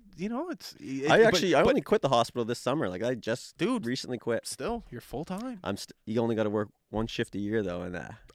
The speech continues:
Speaker 1: Oh, do you?
Speaker 2: the union.
Speaker 1: You, <laughs> are you
Speaker 2: <laughs>
Speaker 1: serious?
Speaker 2: I'm in the union, baby.
Speaker 1: Dude, I should get a job there.
Speaker 2: Yeah, so
Speaker 1: One
Speaker 2: I,
Speaker 1: shift
Speaker 2: I,
Speaker 1: a year?
Speaker 2: you know, I went to L A for all that. I still worked at the hospital. Six months on that trip.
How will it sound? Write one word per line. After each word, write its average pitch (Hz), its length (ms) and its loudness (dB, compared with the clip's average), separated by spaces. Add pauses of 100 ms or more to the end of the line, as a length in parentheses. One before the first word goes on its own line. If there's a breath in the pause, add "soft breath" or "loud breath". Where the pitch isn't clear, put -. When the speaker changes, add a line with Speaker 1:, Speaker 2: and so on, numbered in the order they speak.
(120)
Speaker 1:
Oh, 127 100 2
do 117 120 -6
you? 131 140 -6
Speaker 2:
the 101 100 -8
union. 104 440 -4
Speaker 1:
You, - 180 -8
<laughs> 403 180 8
are 214 400 12
you 170 80 10
Speaker 2:
<laughs> - 0 -
Speaker 1:
serious? 160 480 0
Speaker 2:
I'm 156 60 4
in 156 60 4
the 139 60 4
union, 151 380 2
baby. 139 340 2
Speaker 1:
Dude, 131 240 -2
I - 60 -2
should 220 140 -4
get 135 100 0
a 107 40 -8
job 101 300 -4
there. 101 120 -6
Speaker 2:
Yeah, 117 180 2
so 117 180 -2
Speaker 1:
One 135 120 6
Speaker 2:
I, - 20 0
Speaker 1:
shift - 220 4
Speaker 2:
I, - 20 8
Speaker 1:
a 160 60 6
year? 143 380 2
Speaker 2:
you 120 120 -2
know, 117 100 4
I 131 60 4
went 139 140 0
to 117 60 4
L 113 200 4
A 156 140 4
for - 120 -2
all 110 140 4
that. 107 100 2
I 117 60 2
still 123 200 -4
worked 120 140 -2
at 110 100 -4
the 101 80 -10
hospital. 107 460 -4 (400)
Six - 240 -14
months 104 240 -6
on 92 60 -8
that 98 160 -6
trip. 107 260 -6